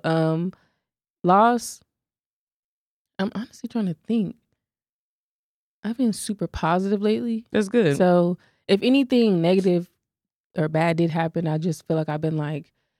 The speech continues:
Speaker 1: internalizing it pretty well. So I can't even really think of anything off the top of my head at the moment.
Speaker 2: And we will be talking about that later with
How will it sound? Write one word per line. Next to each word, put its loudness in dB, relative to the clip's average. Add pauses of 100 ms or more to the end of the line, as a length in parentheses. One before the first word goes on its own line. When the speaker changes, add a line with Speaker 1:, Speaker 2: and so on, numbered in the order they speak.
(140)
Speaker 1:
internalizing 2
it -2
pretty -2
well. 2
So 0
I 2
can't 0
even 0
really 0
think -4
of -2
anything -2
off -4
the -14
top -2
of -6
my -2
head -2
at -10
the -8
moment. -4
Speaker 2:
And -4
we 0
will -4
be 0
talking 0
about 0
that 0
later -4
with -6